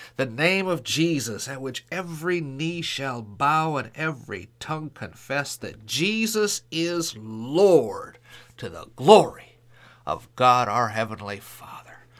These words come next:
Father, I thank you. We bind these demons right now in the name of Jesus. We loose our ministering angels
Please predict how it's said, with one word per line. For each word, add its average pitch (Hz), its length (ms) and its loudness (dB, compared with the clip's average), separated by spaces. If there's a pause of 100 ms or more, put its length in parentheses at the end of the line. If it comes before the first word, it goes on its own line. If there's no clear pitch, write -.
(180)
Father, 202 400 4
I 208 240 4 (140)
thank 190 400 -6
you. 123 100 -6
We 127 160 -6
bind 127 560 -4
these 127 240 -10
demons 120 560 -10
right 110 360 -8
now 110 340 -10
in 110 120 -14
the 92 120 -14
name 104 280 -12
of 95 160 -14
Jesus. 110 580 -10
We 110 140 -8
loose 196 680 2
our 127 120 0
ministering 127 680 -6
angels 120 760 -4